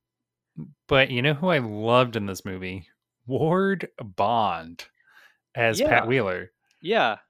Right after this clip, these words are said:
Speaker 2: Now, he's not a person I don't know much about.
Speaker 1: He, I have seen him in a lot of different things. I think he, I wanna say he was in The Maltese Falcon.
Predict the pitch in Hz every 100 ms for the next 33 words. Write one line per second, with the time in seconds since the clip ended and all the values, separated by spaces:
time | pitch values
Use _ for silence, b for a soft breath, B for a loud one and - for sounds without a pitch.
0 | _ - 131 120 202 170 - 123 107 104
1 | 110 101 92 - - - - _ _ _
2 | b b _ - 147 - 160 156 170 190
3 | 190 190 185 175 135 147 135 - 156 143
4 | 156 143 123 113 113 117 123 123 123 123
5 | 104 110 117 143 165 - - - _ -
6 | 113 107 170 160 190 135 127 151 139 151
7 | 147 139 147 135 131 123 120 117 123 113
8 | 104 107 - 127 117